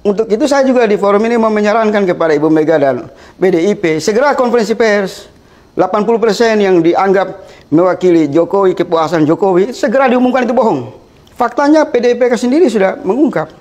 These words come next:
kekuasaan Jokowi bertindak semena-mena, semakin jauh dari perasaan publik. M-, mereka harus keluar, m-, jujur kepada publik bahwa P D I P melihat angka delapan puluh persen itu langkah yang, angka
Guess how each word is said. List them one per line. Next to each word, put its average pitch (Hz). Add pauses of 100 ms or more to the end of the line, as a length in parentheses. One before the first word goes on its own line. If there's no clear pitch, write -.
(400)
kekuasaan 175
Jokowi 170
bertindak 139
semena-mena, 123 (320)
semakin 143
jauh 135
dari 120
perasaan 110
publik. 151 (560)
M-, 165
mereka 262
harus 269
keluar, 202 (240)
m-, 233
jujur 277
kepada 226
publik 196 (1120)
bahwa 180
P - (100)
D -
I 208
P 220
melihat 208
angka 196
delapan 185
puluh 175
persen 185
itu 202
langkah 185
yang, 123 (320)
angka 139